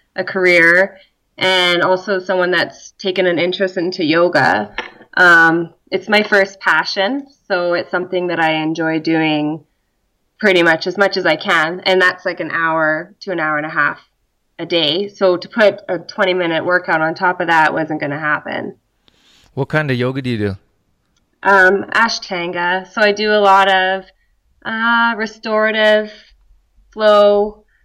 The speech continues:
Speaker 1: Some of the easier stuff, 'cause it's more for mind for me than, uh, body. <laughs> But it is a workout, uh,
Speaker 2: Yeah.
Speaker 1: just not to the extent that I'm, I don't know,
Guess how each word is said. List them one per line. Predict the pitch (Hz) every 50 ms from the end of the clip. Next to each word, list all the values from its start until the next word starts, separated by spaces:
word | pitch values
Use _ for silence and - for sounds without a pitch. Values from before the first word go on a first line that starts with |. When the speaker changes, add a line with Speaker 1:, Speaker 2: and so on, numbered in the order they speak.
| _ _ _ _ _ _ _ _ _ _ _ _ _ _ _ -
Speaker 1:
Some | 262 269
of | 277 247
the | - -
easier | 202 208 208 208 220 233 220 220
stuff, | 214 - 226 208 214 214 -
'cause | - 220 208 202 202 202 196
it's | 175 175 -
more | - 214 214 208 202
for | 202 - 190 180 175 170 175 180
mind | 180 180 165 160 160 160 180 196 233 240 - - _ _ _
for | - 220 226
me | 220 226 240 269
than, | 277 233 208 190 175 170 165 160 165 165 175 170 - _ _ _ _ _ _ _ _ _
uh, | 185 185 175 170 165 160 156 160 180 175 180 - _ _
body. | - 180 170 165 160 165 180 240 339 370 - _
<laughs> | - 240 - - - - _ _ _ - -
But | 233 226
it | 233 233 233
is | 254 277
a | 359 381
workout, | 320 226 196 202 196 202 180 180 196 254 349 370 - - _ - - _ _ _ _ - _ _ _ _ _ _ _ _ -
uh, | 196 190 185 185 185 180
Speaker 2:
Yeah. | 180
Speaker 1:
just | 185 208 208 202 208 -
not | 208 202 196 190 190 185 - -
to | - 220
the | 196 196 190
extent | 185 185 - _ - 190 175 175 175 170 - - _
that | 180 170 165 160 165 160 160 - - - - - _ _ _ _ _ _ _ -
I'm, | - 160 175 170 170 170 165 165 165 160 160 160 160 _ _ _ _ _ _ _ _ _ _ _ _ _ _ _ _ _ _ _ _ _
I | 196 196
don't | 196 190 170
know, | 151 143 143 156 165 - _